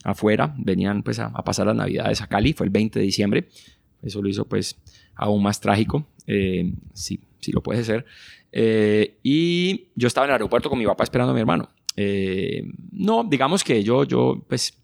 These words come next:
ya desde la univer-, de-, ya desde el colegio, digamos, mi, mi manera de ver, o sea, yo ya tenía un sentido de la aleatoriedad de la vida.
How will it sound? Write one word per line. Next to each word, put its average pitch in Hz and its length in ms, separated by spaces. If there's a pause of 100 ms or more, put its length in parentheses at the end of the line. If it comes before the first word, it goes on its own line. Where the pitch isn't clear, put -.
(500)
ya 107 220
desde 135 340
la 113 80
univer-, 110 320
de-, 110 200
ya 120 160
desde 160 120
el 139 100
colegio, 147 640
digamos, 123 260
mi, 120 220
mi 127 100
manera 113 400
de 131 140
ver, 110 260
o 110 60
sea, 104 240 (320)
yo 117 80
ya 127 100
tenía 139 240
un 143 60
sentido 135 500
de 120 160
la 104 300
aleatoriedad 104 800
de 127 80
la 117 100
vida. 107 320